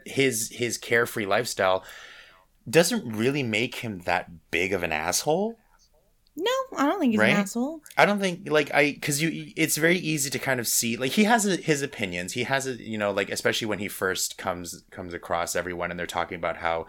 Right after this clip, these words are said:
Speaker 1: uh, Jim Deere and Darling are expecting a baby, you know, and, and, uh, Trusty and Jacques are like, "Oh, a baby is a really, really, you know,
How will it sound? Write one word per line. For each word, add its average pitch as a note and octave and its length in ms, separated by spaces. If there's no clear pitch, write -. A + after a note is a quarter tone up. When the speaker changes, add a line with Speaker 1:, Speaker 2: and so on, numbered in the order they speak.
Speaker 1:
uh, E2+ 320
Jim F2+ 200
Deere E2+ 180
and E2 80
Darling E2+ 420
are D#2+ 180
expecting E2 420
a D#2+ 40
baby, B2+ 400
you A#2+ 300
know, G2+ 220
and, F#2 340
and, F#2 300
uh, E2 380
Trusty B2 440
and G2 440
Jacques F#2+ 480
are G2 80
like, F#2+ 200
"Oh, D#3+ 200
a C#3+ 60
baby C3+ 300
is B2 120
a A2+ 100
really, A#2 280
really, A2+ 260
you A2 240
know, G2 200